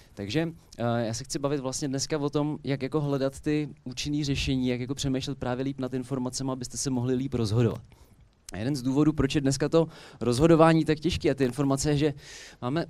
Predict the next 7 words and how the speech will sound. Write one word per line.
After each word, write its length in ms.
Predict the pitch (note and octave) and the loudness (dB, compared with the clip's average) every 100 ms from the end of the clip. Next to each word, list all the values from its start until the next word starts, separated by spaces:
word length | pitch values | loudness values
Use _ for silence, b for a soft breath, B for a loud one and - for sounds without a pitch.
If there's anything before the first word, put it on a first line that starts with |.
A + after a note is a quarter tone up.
| - | -6
jako 260 | C3 E3+ D#3+ _ _ - | -4 -4 -4 _ _ -6
technologický 640 | C#3 D#3 D#3 D#3+ - F#3+ | -2 0 0 0 0 2
pokrok 420 | D3 C#3 D#3 D#3 | 4 6 4 4
je 220 | D#3+ D3+ | 2 2
jako 220 | C3+ C#3 | 2 2
neúprosný. 680 | D#3 C#3+ D3 C#3+ - A#2 G#2+ - - B B B B - | 2 2 0 0 0 -4 -6 -8 -20 B B B B -2
A, 440 | A#2 A2+ A2+ A#2 | 0 2 0 -2